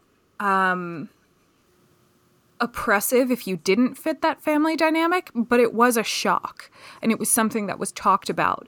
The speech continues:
if you didn't fit that family dynamic. Like, if your parents were divorced, people knew about it. And that was, I mean, the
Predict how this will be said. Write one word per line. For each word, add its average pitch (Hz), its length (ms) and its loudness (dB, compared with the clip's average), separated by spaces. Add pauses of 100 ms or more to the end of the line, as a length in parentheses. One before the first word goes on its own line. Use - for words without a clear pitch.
if - 240 -2
you 175 260 -4 (180)
didn't 180 340 0
fit - 240 -12
that - 160 -10
family - 340 -6
dynamic. - 540 -10 (280)
Like, 202 140 0
if 202 120 -2
your 202 100 2
parents 226 420 0
were 196 100 2
divorced, 175 640 0 (260)
people 208 280 0
knew 175 260 2
about - 320 0
it. - 180 -14 (720)
And 226 400 0 (200)
that 254 500 6 (1900)
was, 233 600 4
I 226 100 0
mean, 220 400 2 (300)
the 202 440 4